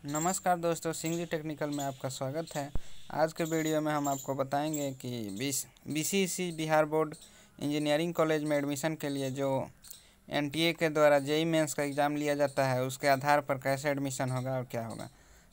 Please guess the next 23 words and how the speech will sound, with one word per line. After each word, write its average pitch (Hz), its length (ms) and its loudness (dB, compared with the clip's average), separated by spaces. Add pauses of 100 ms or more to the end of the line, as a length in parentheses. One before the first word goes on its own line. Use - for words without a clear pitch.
(120)
तो 143 80 0
हम 143 180 0
यहाँ 147 160 2
पे 143 300 4 (400)
बीसीसी 147 500 -4
बिहार 147 400 2 (100)
बोर्ड 143 1160 0
जी 139 160 -4
ओ 143 40 -2
वी 151 120 -2
डॉट 143 280 -2
इन 147 180 -2
ओपन 139 280 -4
कर 143 180 0
चुके 139 240 -10
हैं, 151 240 -6 (960)
हम 127 100 -6
फिर 135 200 -8
से 135 120 -6
ओपन 135 260 -4
कर 135 200 0
देते 135 240 -8
हैं। 160 300 -8